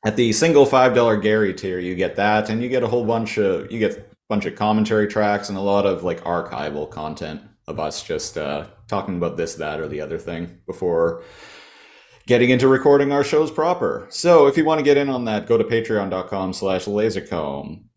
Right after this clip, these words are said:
Uh, follow me on Twitter at lasercomb, or you can follow the show proper at Too Much Energon. Cal, where can people find you?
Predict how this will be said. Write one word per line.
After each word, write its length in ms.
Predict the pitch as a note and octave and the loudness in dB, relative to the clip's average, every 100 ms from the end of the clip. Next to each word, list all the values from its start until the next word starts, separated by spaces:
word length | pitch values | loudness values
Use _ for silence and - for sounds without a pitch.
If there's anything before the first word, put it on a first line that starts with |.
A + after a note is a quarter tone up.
| - | -16
Uh, 300 | - F#2 F2+ | -8 -4 -4
follow 960 | - C3 B2+ B2+ B2 B2 A#2+ A#2 A2+ F2 | -2 0 4 6 6 6 4 2 0 -2
me 500 | F#2+ A2 A#2+ A#2+ A2+ | -6 -4 -4 -2 -2
on 280 | A2+ G#2 G2 | -2 -2 -2
Twitter 640 | G2+ - C3+ F#2 F#2 A#2+ - | -4 -6 -2 0 2 0 0
at 280 | A2+ A#2 - | -2 -2 -4
lasercomb, 760 | F2 F2+ F2 E2+ F2 F2 A2 | -4 -4 -2 -6 -6 -4 -4
or 120 | G#2 | -4
you 60 | F2+ | -4
can 140 | F2 | -6
follow 320 | E2+ F#2 F2 | -4 -2 -2
the 60 | D2 | -4
show 580 | - G2 F#2 E2 E2 - | -4 -2 0 0 -4 -8
proper 540 | - A#2 A#2+ D#2 G2 - | -2 -2 0 -2 -4 -6
at 240 | A#2 - - | -8 -10 -12
Too 100 | F2 | -10
Much 220 | D2+ - | -10 -10
Energon. 640 | D2+ D2+ F2+ G2 A#2+ A#2 _ | -12 -10 -10 -8 -10 -12 _
Cal, 320 | - F#2 G2+ A2 | -8 -4 -2 -2
where 120 | C3 | -4
can 160 | C3+ | -8
people 220 | B2+ B2 B2 | -10 -10 -10
find 300 | B2 B2 B2 | -8 -10 -8
you? 280 | B2 F#2 | -6 -8